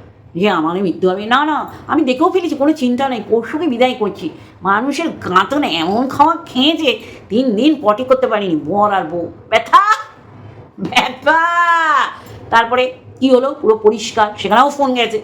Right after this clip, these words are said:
সেখানে বলেছে, "হ্যাঁ, তাই।" তাহলে ফোন কেন করতে হবে? কারণ মিথ্যাচারিতা করলে সেটাকে, আহ, ক্লারিফিকেশন করার জন্য এগুলো হচ্ছে।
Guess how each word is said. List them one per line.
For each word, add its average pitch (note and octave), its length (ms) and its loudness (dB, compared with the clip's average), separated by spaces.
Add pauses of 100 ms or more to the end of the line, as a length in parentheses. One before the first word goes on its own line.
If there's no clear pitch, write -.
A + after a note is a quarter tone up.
(260)
সেখানে A3 240 0
বলেছে, A3 240 2
"হ্যাঁ, G#3+ 400 0
তাই।" F#3 180 -2 (400)
তাহলে G#3+ 120 0
ফোন A3+ 340 0
কেন B3 160 4 (120)
করতে C4 200 0
হবে? G3 120 2
কারণ G3 220 -2
মিথ্যাচারিতা B3 560 0
করলে B3 480 2 (280)
সেটাকে, G#3 520 -2 (280)
আহ, E3 420 -2
ক্লারিফিকেশন B3 600 0
করার G#3 240 0
জন্য C4+ 200 -4
এগুলো F#3 300 0
হচ্ছে। E3 220 -12